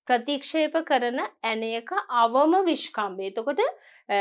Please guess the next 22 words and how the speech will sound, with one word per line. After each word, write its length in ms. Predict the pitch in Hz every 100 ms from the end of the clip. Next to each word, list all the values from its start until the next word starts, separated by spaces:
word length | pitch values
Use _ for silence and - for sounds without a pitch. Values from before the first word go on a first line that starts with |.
| -
ඒ 180 | - 254
කියන 260 | 320 320 339
විෂ්කම්භය 560 | 262 - 277 269 339
වැඩි 380 | 311 220 196 285
නිසා 400 | 320 349 370 403
ප්‍රතික්ෂේප 640 | 415 277 262 262 - 262 254
වෙනවා. 460 | 214 180 151 170 539 -
ඇනයක් 440 | - 208 202 220 220
ගත්තහම 500 | 240 240 269 277 339
ඒ 180 | 339 233
ඇනයට 340 | 202 208 226
අදාළ 320 | 254 247 294 294
විෂ්කම්භයක් 680 | 233 - 233 220 226 240 240
තියෙනවා 440 | 262 247 226 185
නම් 220 | 175 311 571 _ - _
බලාපොරොත්තු 680 | 220 214 220 220 240 233 269
වෙන්නේ 300 | 277 311 381
නිෂ්පාදනය 760 | 302 254 - 254 233 226 247 349
නියමිත 480 | 262 240 240 262 349
ප්‍රමිතියට 600 | 294 226 220 240 240 277
තියෙනවා 440 | 262 226 214 202 196
නම් 200 | 220